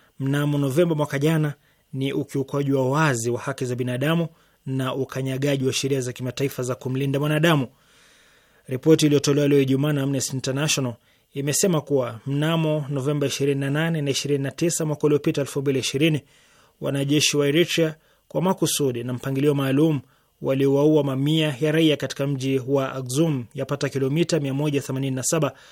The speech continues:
kaskazini mwa Makele, makao makuu ya eneo la Tigre.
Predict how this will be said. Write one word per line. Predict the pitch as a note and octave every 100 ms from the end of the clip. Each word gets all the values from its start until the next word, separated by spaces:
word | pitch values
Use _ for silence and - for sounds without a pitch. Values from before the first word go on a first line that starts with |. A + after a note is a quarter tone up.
| - - -
kaskazini | B2 - C3+ B2 C#3+ C#3 C3+ B2 - _ _
mwa | C3+ C3+ C3 B2
Makele, | A#2+ C#3 C3+ - - F3 B2+ - _ _ _
makao | C#3 B2+ - C3+
makuu | C3 B2 - D#3 C#3 C3 _ -
ya | C3+ B2+
eneo | C3 C#3 C3
la | B2+
Tigre. | - D#3 C3